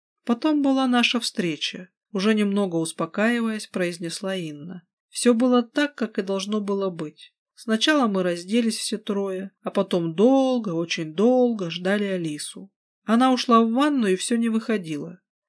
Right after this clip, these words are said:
Я даже испугалась, что она там покончит с собой. Мелькнула и такая мысль. Но она, наконец, вышла из ванны, разделась и вышла. Вышла с таким видом, словно шла на Голгофу.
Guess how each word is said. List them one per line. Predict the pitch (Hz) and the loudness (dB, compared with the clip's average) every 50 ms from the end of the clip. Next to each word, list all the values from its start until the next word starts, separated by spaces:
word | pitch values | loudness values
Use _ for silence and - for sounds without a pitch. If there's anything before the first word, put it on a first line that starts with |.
| _ | _
Я | - 208 226 | 2 4 8
даже | 233 226 226 220 220 | 8 8 10 8 8
испугалась, | 220 220 - - 233 214 240 285 285 269 220 202 | 6 4 2 0 0 2 4 4 6 6 4 2
что | - - - 190 | 0 0 0 -2
она | 185 196 226 226 | 0 2 0 0
там | 226 240 220 220 | 0 -2 -4 -2
покончит | - 254 240 - - 214 170 156 - - - - | -2 -4 -4 0 -2 -2 -2 -2 -4 -8 -8 -8
с | - - | -8 -8
собой. | - 160 147 151 156 170 190 190 _ _ _ - | -8 -8 -8 -8 -10 -10 -12 -14 _ _ _ -4
Мелькнула | 202 202 202 - - 208 214 214 220 226 | -2 -2 -2 -2 0 0 0 2 4 4
и | 226 | 4
такая | 226 233 233 226 - 214 180 170 165 160 | 2 0 -2 -2 -2 -4 -2 -2 -4 -6
мысль. | 156 160 156 151 - - - - - _ _ | -6 -8 -10 -12 -14 -16 -16 -20 -20 _ _
Но | - 196 208 226 | -4 0 2 4
она, | 247 285 302 | 4 4 4
наконец, | 294 285 269 - 262 247 254 247 247 - | 4 2 2 2 0 2 2 0 0 0
вышла | 233 240 226 - - 240 233 | 0 2 2 2 2 2 2
из | 226 214 214 | 2 0 0
ванны, | 202 190 165 156 147 147 - - - - _ _ _ | 0 0 0 0 -2 -6 -10 -14 -16 -20 _ _ _
разделась | - 196 190 196 190 185 185 220 269 277 277 247 - - | -2 2 2 2 2 0 0 0 2 2 0 0 0 -2
и | 233 | -2
вышла. | 185 170 160 147 - - - - 170 170 165 _ _ _ | -2 -2 -2 -4 -4 -6 -8 -10 -14 -14 -16 _ _ _
Вышла | - 196 220 226 220 - 226 | 0 4 4 4 6 4 2
с | 214 - | 0 0
таким | - 220 214 220 - 220 214 208 | 0 -2 -2 0 0 -2 0 0
видом, | 226 269 311 277 240 190 160 156 165 196 190 - _ _ | 0 -2 -2 -2 -2 -4 -6 -6 -8 -10 -14 -20 _ _
словно | _ - - 247 254 247 240 233 | _ -2 0 2 4 4 4 4
шла | 226 - - 240 233 | 2 2 2 2 2
на | 226 226 226 | 2 2 2
Голгофу. | 214 220 220 233 214 190 180 160 139 - - - 190 180 180 | 2 2 2 2 2 2 -2 -2 -2 -6 -12 -16 -16 -16 -16